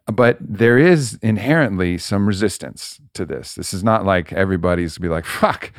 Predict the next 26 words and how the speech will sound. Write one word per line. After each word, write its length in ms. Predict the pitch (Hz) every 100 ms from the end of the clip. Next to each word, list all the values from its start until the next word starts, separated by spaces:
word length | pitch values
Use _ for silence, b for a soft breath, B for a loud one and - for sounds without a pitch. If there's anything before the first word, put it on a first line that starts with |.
| 110
we 140 | 156
can 180 | - 107
just 200 | 101 -
get 180 | 120 107
rid 120 | 123
of 60 | 104
half 240 | 127 139
of 100 | 123
our 120 | 131
profile 500 | 123 147 147 156 160
<laughs> 80 | 175
medicines 500 | 208 202 - 151 127
now 220 | 135 151
that 140 | 139 123
these 180 | 139 139
new 140 | 202
ones 220 | 277 196
are 80 | 156
out. 160 | 226 285
Like, 160 | 262
we 100 | 262
don't 240 | 330 262 151
need 240 | 135 127
these 280 | 123 139 139
things 320 | 151 170 170
anymore." 520 | 185 185 185 262 285